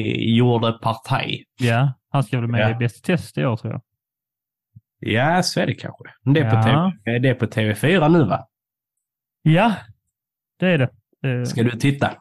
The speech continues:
Speaker 2: Ja, det kommer man väl göra. Man får man väl göra. Jag tittar ju på allt, eh, sånt onödigt.
Speaker 1: Ja.
Speaker 2: All icke-kulturell T V tittar jag på.
Speaker 1: Om man, om man tar, du vet, eh, när man gör så att,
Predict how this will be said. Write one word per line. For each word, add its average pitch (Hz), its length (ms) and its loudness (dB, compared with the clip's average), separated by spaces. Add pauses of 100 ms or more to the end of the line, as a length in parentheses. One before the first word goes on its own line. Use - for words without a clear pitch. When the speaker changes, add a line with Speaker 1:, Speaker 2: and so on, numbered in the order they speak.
(220)
Speaker 2:
Ja, 131 240 0
det 117 60 0
kommer 117 240 -2
man 113 100 0
väl 113 80 0
göra. 123 340 0
Man 127 240 -4 (300)
får 131 80 -2
man 127 140 -4
väl 123 100 -6
göra. 131 180 -2
Jag 127 120 -2
tittar 135 240 -4
ju 131 60 0
på - 100 -6
allt, 135 400 -4
eh, 123 280 2
sånt - 380 -2 (560)
onödigt. 131 460 4 (400)
Speaker 1:
Ja. 151 100 -2
Speaker 2:
All 135 160 2
icke-kulturell 131 680 0
T 139 180 -4
V 127 100 -4
tittar 135 240 -8
jag 131 100 -4
på. 127 100 -4 (920)
Speaker 1:
Om 117 140 2
man, 135 160 2
om 139 160 2
man 147 180 2
tar, 143 340 2
du 127 120 2
vet, 151 320 0
eh, 135 100 4
när 131 160 2
man 135 140 2
gör 135 100 2
så 127 180 -2
att, - 140 -6